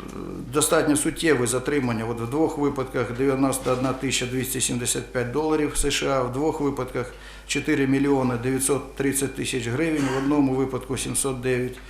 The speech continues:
тисяч рублів, тобто валюта, м, переміщається достатньо активно. Загальна попередня вартість, е, затриманих товарів на адміністративній межі з Кримом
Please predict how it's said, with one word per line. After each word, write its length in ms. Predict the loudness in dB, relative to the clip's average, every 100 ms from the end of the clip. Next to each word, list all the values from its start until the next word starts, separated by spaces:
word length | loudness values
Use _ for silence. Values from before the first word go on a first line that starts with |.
| -18 -12 -4
тисяч 300 | -2 0 -2
рублів, 360 | -2 -2 -2 -2
тобто 280 | -4 -2
валюта, 480 | -2 0 -2 -2 -2 -4 -12 -14 -8
м, 380 | -6 -4 -6 -6
переміщається 680 | -4 -2 0 0 0 0 -2
достатньо 500 | -2 -2 -2 -2 -4
активно. 440 | -4 -6 -6 -8 -10 -18 -20 -18 -18 -18 -16 -4
Загальна 460 | 0 4 4 2
попередня 800 | 2 2 4 4 4 6 4 2 -4
вартість, 720 | 4 4 4 0 -2 -2 0
е, 100 | 2
затриманих 600 | 2 2 2 4 2 0
товарів 520 | 0 2 2 2 0
на 340 | 0 2 0 -2
адміністративній 880 | 0 2 2 -2 -2 -2 0 2 2
межі 420 | 0 0 0 -2
з 80 | -2
Кримом 460 | -2 2 2 2